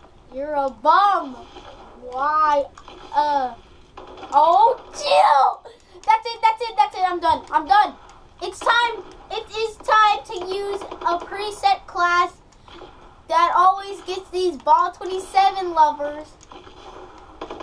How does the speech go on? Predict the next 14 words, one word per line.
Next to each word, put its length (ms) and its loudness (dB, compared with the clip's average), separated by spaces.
The 380 2
Obsidian 640 -2
Steed 520 -6
is 180 -14
too 140 0
O 420 2
P. 460 -6
Did 100 -10
I 160 -6
have 100 -2
a, 280 -8
uh, 240 -8
uh, 1120 -18
uh-oh. 240 -10